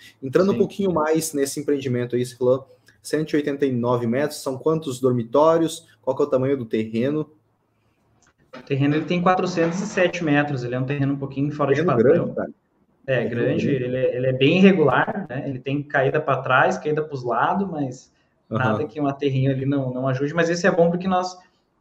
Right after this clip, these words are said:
Speaker 2: é, é, planejamos fazer a, a, a casa no alto e na parte mais baixa ali fazer área de lazer, a piscina, então com, com os degraus, assim, deu pra,
Speaker 1: Sim.
Speaker 2: é, eu falei, caiu como uma luva, né? Porque,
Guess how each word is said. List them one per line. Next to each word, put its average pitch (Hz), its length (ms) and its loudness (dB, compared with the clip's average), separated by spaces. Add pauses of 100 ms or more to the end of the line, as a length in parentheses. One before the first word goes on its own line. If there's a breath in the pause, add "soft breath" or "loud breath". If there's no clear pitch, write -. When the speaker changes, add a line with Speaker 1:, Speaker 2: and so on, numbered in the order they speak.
(120)
Speaker 2:
é, 120 320 -6 (300)
é, - 240 -16 (440)
planejamos 147 760 0
fazer 156 720 2
a, 117 280 -4
a, 113 360 -8
a 117 40 -8
casa 127 400 0
no 160 140 0
alto 170 280 2
e 196 40 -2
na 185 80 2
parte 156 300 0
mais 160 200 0
baixa 156 460 0
ali 165 160 -2
fazer 156 840 -4 (240 soft breath)
área 135 220 -2
de 135 80 -6
lazer, 143 360 2
a 151 60 0
piscina, 147 560 -4
então 139 260 -2
com, 143 180 -6
com 127 220 -12
os 120 120 -12
degraus, 131 560 -2
assim, 135 260 -10
deu 139 140 -6
pra, 147 180 -2
Speaker 1:
Sim. 113 320 -2 (140)
Speaker 2:
é, 123 320 -12
eu 131 80 -10
falei, 139 680 -4
caiu 147 240 -2
como 175 160 0
uma 185 180 4
luva, 156 340 2
né? 131 180 -4
Porque, 117 880 -10